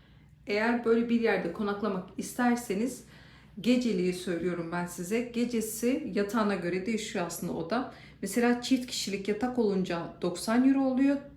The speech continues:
Eğer iki kişi ayrı ayrı olunca da seksen altı euro oluyor. Bu şekil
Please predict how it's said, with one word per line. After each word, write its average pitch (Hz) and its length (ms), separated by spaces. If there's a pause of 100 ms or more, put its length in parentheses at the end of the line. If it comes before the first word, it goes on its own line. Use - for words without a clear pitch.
(320)
Eğer 202 340
iki - 260
kişi - 380
ayrı 196 300
ayrı 202 280
olunca 220 500
da 247 220 (200)
seksen 240 500
altı 185 320
euro 175 180
oluyor. 190 400 (520)
Bu - 100
şekil 208 340